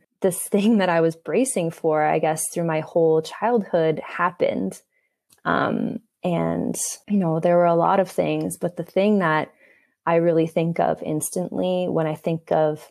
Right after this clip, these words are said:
myself as a survivor, um, is when I was living in Australia with my partner, and I got a phone call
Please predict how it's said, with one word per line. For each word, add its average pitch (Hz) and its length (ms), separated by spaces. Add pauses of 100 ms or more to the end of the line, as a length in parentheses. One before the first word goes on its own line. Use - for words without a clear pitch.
myself 170 440
as 170 120
a 160 80
survivor, 175 840 (440)
um, 156 440 (100)
is 175 260
when 165 380
I - 80
was 165 180
living 185 260
in 170 100
Australia 180 720 (200)
with 175 220
my 185 120
partner, 170 600 (280)
and 160 400
I 165 80
got 160 160
a - 20
phone 196 300
call 165 480